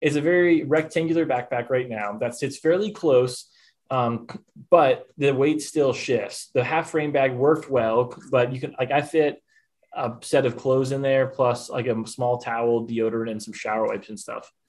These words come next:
But, like, any given day, I need to bring a laptop, charger, shoe, like, shoes for work, a change of clothes, basketball clothes, and lunch. What other ways can you carry that so that you're not just putting all the weight on your back?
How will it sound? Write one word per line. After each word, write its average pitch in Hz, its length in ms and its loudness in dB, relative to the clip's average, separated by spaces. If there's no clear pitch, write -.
But, 127 460 2
like, 120 220 2
any 180 160 0
given 165 240 2
day, 143 220 4
I 123 80 0
need 135 100 -2
to 131 60 -6
bring 123 180 -2
a 113 60 -4
laptop, 131 480 -2
charger, 120 600 2
shoe, 143 420 0
like, 107 220 -2
shoes 135 360 -2
for 139 280 2
work, 113 420 -2
a 127 100 -2
change 151 300 0
of 143 60 0
clothes, 117 420 2
basketball 127 520 -2
clothes, 113 360 0
and 120 300 -4
lunch. 104 500 -6
What 143 140 8
other 165 160 8
ways 147 280 6
can 151 120 -4
you 135 100 -2
carry 135 340 0
that 113 260 0
so - 80 -8
that 123 100 -4
you're 120 100 -4
not 117 180 -4
just 117 100 -14
putting 117 180 -4
all 113 120 -2
the 117 60 -2
weight 113 140 -2
on 110 80 -8
your 104 100 -12
back? - 260 -8